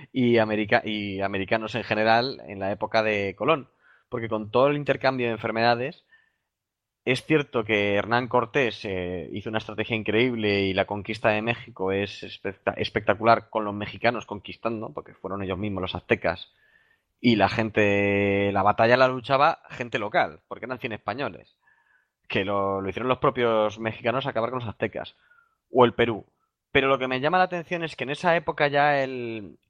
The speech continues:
esas rebeliones, cuando intentaron resistir a los ejércitos europeos o toda esta, esta invasión,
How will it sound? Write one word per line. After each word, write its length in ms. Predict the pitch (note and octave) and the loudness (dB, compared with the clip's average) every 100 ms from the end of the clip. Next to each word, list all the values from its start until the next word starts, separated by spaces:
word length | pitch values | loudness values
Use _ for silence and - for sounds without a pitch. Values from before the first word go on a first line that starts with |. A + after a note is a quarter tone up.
| _ _ | _ _
esas 200 | - F#3 | -4 -2
rebeliones, 520 | E3 D#3+ C3+ D#3 D3+ C#3 | 0 0 0 -2 -2 -4
cuando 160 | C3+ | -6
intentaron 280 | B2+ C#3+ E3 | 0 0 0
resistir 520 | D#3 - A#2+ - C#3+ | -4 -6 -8 -4 0
a 20 | |
los 160 | C3 B2+ | 0 -2
ejércitos 500 | B2 C3 C3+ B2 B2 | -4 -4 -4 -4 -4
europeos 520 | B2+ A2+ - C#3 B2 | -2 -2 2 2 0
o 40 | A#2+ | -2
toda 300 | B2 B2+ C3 | -2 0 0
esta, 720 | - C3 B2+ B2 A#2+ A#2 G#2+ | 2 4 6 4 4 2 2
esta 180 | A2 C#3 | -2 -2
invasión, 520 | B2+ B2 C#3 C3+ E3+ | -2 -2 -2 -4 -6